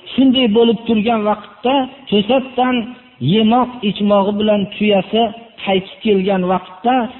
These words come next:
tizginini ushladida, xursandlikdan "Allohga minnatdorchilik bildiraman", deb, "Ey Alloh, sen meni bandamsan, men seni Rabbingman", deb adashib ketdi.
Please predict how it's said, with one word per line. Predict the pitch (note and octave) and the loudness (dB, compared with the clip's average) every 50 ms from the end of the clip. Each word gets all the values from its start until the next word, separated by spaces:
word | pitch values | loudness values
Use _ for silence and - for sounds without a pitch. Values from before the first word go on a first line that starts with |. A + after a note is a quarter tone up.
| - - _ _ | -20 -20 _ _
tizginini | - - G3+ G3 F3 F3+ F#3 G#3 G#3+ G#3+ G#3+ A3+ A3+ | -4 0 0 0 2 0 0 2 2 4 4 4 2
ushladida, | G#3+ - G#3 G#3+ G#3 F#3+ G3 F#3+ F#3+ A#3 C4+ C#4+ C#4 B3+ - - - - - - | 0 0 0 0 0 2 0 0 0 2 2 2 0 -2 -4 -12 -20 -20 -20 -6
xursandlikdan | - G3+ A#3+ A#3+ - - A#3+ B3 B3 B3 A#3+ B3 A#3 G#3 A3+ B3+ B3 A#3 G3 C#3 - - - - - _ _ _ _ _ _ _ _ - | -2 0 0 0 0 0 0 2 2 2 2 2 0 0 0 0 2 0 0 -2 -4 -8 -14 -20 -20 _ _ _ _ _ _ _ _ 0
"Allohga | F3+ G#3+ A#3 B3 B3 A3 - A#3+ A#3+ | 2 2 4 4 2 2 2 0 2
minnatdorchilik | A#3 A#3 A#3+ A#3+ A#3+ B3 A#3+ A3+ G#3 A#3 A#3+ A#3 A#3+ B3 A#3+ A#3 B3 G#3+ | 4 4 4 4 4 4 2 2 2 0 0 0 0 -2 -2 0 0 0
bildiraman", | G3+ A#3+ A#3 G#3+ A3 A#3 A3+ A3+ A3 A3 A3 | 0 0 0 0 0 0 2 2 0 0 0
deb, | G#3 A3+ B3 B3 A3+ - - - - - - - | 0 2 2 0 0 -2 -8 -16 -20 -20 -6 -2
"Ey | G4+ A#3 C4 C#4 B3 - | 0 2 2 2 2 0
Alloh, | A#3+ B3+ B3 C4 C4+ C4+ B3 G#3 E3 - | 0 0 0 0 0 0 0 0 -4 -4
sen | - A#3+ B3+ B3 | -2 0 2 4
meni | A#3+ B3 B3 B3 A#3+ A3+ | 4 4 4 4 2 2
bandamsan, | G3 G#3+ A#3+ A#3+ A#3 A3+ B3 C4+ C4+ B3+ C4 C4+ C#4+ C#4+ | 2 0 0 0 0 0 2 2 0 0 2 2 2 2
men | C4+ A#3+ A#3 A#3+ B3 | 4 4 4 2 2
seni | - A#3+ A#3+ A#3+ A#3+ | 2 2 2 2 2
Rabbingman", | A3+ A#3 A#3 A3+ G#3 G#3 A#3+ A#3+ A#3 A#3 A#3 A#3 A3+ G#3+ | 2 2 0 0 0 0 2 2 2 2 2 2 0 0
deb | C#4+ D4+ A3+ - - - | 0 -2 -2 -4 -8 -8
adashib | - - B3 A#3 C4+ B3+ - - - - | -4 -2 0 0 0 -2 -2 -6 -6 -4
ketdi. | A#3+ F3 - - - A2 | -4 -4 -4 -6 -10 -12